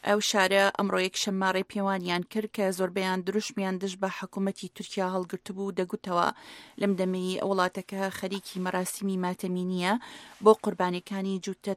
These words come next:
تەقینەوەکەی خۆپیشاندانی ئاشتیانەی دوێنێ شەممە، ئەوەی نەوەت و پێنج کەسی تێدا کوژران.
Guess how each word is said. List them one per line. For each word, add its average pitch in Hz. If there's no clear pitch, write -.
تەقینەوەکەی 180
خۆپیشاندانی 180
ئاشتیانەی 185
دوێنێ 185
شەممە، 185
ئەوەی 180
نەوەت 180
و -
پێنج 196
کەسی 180
تێدا 170
کوژران. -